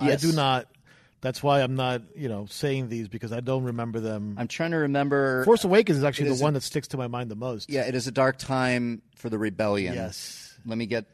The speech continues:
Speaker 1: an image
Speaker 2: Oh, I love that.
Speaker 1: here.
Speaker 2: Is that the opener?
Speaker 1: Here it is.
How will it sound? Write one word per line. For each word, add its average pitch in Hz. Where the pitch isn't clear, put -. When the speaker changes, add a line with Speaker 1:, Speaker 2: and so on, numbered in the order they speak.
Speaker 1:
an 107
image 113
Speaker 2:
Oh, 127
I 113
love 117
that. 131
Speaker 1:
here. 123
Speaker 2:
Is 123
that 143
the 143
opener? 170
Speaker 1:
Here 113
it 92
is. 92